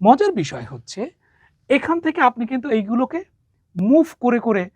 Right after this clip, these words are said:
চেঞ্জ করতে পারেন। একটা সময় কি হতো যে আপনি চাইলে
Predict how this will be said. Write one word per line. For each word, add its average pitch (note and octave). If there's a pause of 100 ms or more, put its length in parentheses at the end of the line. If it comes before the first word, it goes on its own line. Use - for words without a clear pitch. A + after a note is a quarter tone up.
(360)
চেঞ্জ C4+ (140)
করতে E3
পারেন। - (140)
একটা D4+
সময় C#4+
কি C#4+
হতো D3+ (540)
যে G3 (160)
আপনি A3 (100)
চাইলে A3+